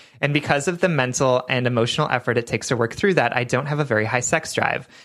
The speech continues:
Luckily for me, I found a wonderful unicorn man who doesn't have a high sex drive either. Still, it happens pretty frequently that I'm in the mood when he isn't. In a previous episode, Sam talked about his relationship with sex, and it reminded me a lot of the conversations I have with my boyfriend.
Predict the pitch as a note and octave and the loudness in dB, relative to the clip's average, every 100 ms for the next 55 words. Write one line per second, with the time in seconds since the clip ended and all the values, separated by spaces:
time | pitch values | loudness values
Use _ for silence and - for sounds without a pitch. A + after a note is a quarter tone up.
0 | _ _ E3 D3+ F#3+ G3+ G#3 D3 B2+ B2+ | _ _ 0 2 0 2 0 2 0 0
1 | C3+ C3 C3 B2 B2 C3+ F#3 F3 C#3 B2 | -2 0 0 0 0 0 0 0 2 0
2 | - C#3 C3 A2 G#2+ B2 A#2+ A#2+ A#2+ B2+ | 0 -2 0 0 -2 -2 -2 0 0 0
3 | B2 G#2+ - A#2 - D3 D#3+ F#3 A#3+ - | 0 0 0 -2 0 -2 -2 -4 -2 -2
4 | - - - - _ - - F#3+ F#3 F#3 | -2 -6 -16 -20 _ -8 0 4 4 2
5 | - F3 E3+ - F3 E3+ G#3+ A3 - E3+ | 0 -2 -2 0 0 0 -2 -2 0 2
6 | F3 - C#3 - C#3 C3+ B2+ C3+ C3 - | 0 0 -2 0 -2 0 0 2 0 0
7 | C3 C3+ E3 G3 F#3+ A#2+ A2 G#2+ A2+ A#2 | -2 -2 0 2 2 2 2 2 -2 -2
8 | C#3 B2 A2+ G#2+ G#2+ B2+ - - - - | 0 0 0 -2 -4 -6 -14 -20 -12 -2
9 | D#3 F#3 E3 G3 F#3+ D#3 - C#3 - C#3 | 0 2 2 2 2 0 0 -2 0 -2
10 | C#3+ D3+ D3 D3 C3 C3 C3 C3+ B2 C3+ | 0 -2 0 -2 -2 -2 0 0 0 -2
11 | A#2+ - A2+ - G#2 - - A#2 B2+ B2 | -4 -4 -2 -2 -2 -2 -2 0 0 0
12 | C#3 D#3+ E3+ D#3 A#2 A2+ A#2 B2+ A#2 B2 | 0 0 2 2 2 0 0 -2 -2 -2
13 | A#2+ A2 A2+ A2 A2+ G#2+ - A#2+ C#3+ C#3 | -2 -2 -2 0 -2 -2 -4 -2 0 0
14 | C3+ A2 A#2+ | 0 -2 -4